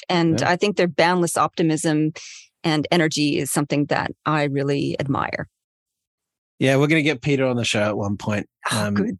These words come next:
Speaker 2: he's been on, he's been on Breaking Banks before, so hopefully, uh, we'll get him on this, uh, fairly soon. What's the best prediction an entrepreneur or a futurist or a science fiction author has made, in your opinion?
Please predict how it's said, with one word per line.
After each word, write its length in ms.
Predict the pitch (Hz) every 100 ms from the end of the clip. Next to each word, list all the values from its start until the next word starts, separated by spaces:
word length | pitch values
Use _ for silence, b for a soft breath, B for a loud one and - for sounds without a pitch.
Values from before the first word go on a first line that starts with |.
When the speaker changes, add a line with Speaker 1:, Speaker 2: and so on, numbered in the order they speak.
| _
Speaker 2:
he's 220 | 143 143
been 240 | - 175 180
on, 400 | 165 147 135 123 _
he's 160 | 160 139
been 180 | 160 151
on 100 | 143
Breaking 380 | 143 135 131 123
Banks 260 | 120 113
before, 380 | - 90 95 98
so 200 | - 101
hopefully, 640 | 98 98 - 104 101 101 101
uh, 100 | 95
we'll 100 | 95
get 140 | 101
him 160 | 98 101
on 140 | 101
this, 360 | 101 - - 107
uh, 120 | 101
fairly 300 | - 104 104
soon. 240 | - 104 - B
What's 220 | 175 202
the 100 | -
best 320 | 185 196 - -
prediction 540 | 147 151 - - 156
an 180 | 143 127
entrepreneur 680 | 123 - 117 120 117 123 123
or 80 |
a 40 | 110
futurist 640 | - 117 - 120 123 -
or 140 | 104
a 60 | 104
science 380 | - 113 113 -
fiction 340 | 120 - 117
author 320 | 104 98 104
has 160 | 101 98
made, 280 | 107 101 95
in 120 | 95
your 200 | 95 92
opinion? 400 | 90 104 101